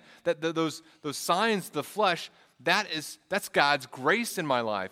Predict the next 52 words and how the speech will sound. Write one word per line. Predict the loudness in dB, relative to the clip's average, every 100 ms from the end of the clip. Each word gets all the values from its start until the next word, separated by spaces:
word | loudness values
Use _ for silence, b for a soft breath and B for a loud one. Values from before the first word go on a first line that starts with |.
| -8
Why | -2 0
is | 0
it | 0
God's | 4 4 2
grace | 0 -2 0
in |
my | 2
life? | 2 2
Because | -2 -2
those | -2 0
are |
like | 0
little | 0 -2
warning | -4 0 2 2
lights | 0 -2
saying, | -2 -2 -4
"Warning, | -2 4 6 4 0 -4 -2
warning, | 2 6 6 6 2 -4
warning, | -2 4 6 6 2 0 2
warning. | 2 B -6
There's | -4 -4
something | 0 -2 0 -2
not | 0 -2 2
right | 2 2 -2
spiritually | -12 -10 -4 -4 -4 -6 -6
here. | -4 -4 -6 B B
You | -4
need | -2 -2
to | -4
turn | -6 -2 -2 -2
from | -4
these | -6 -8
things." | -8 -8 -8 -12 B -10
And | -6
if | -2
you're | -2
a |
believer, | 0 -2 -4
turn | -4 -4
back | 0 -2 -2 -6
to | -8
the | -2
gospel, | 0 0 -2 -8 -10 -8 -8 B
turn | -8 -4 -4
to |
Christ | -4 0 0 0
and | -6
say, | -6 -6 B B
"I, | -10 -4 -4 -2
I | -4
need | -4 -4 -6 -8 -10 -12
you | -8 -8 -8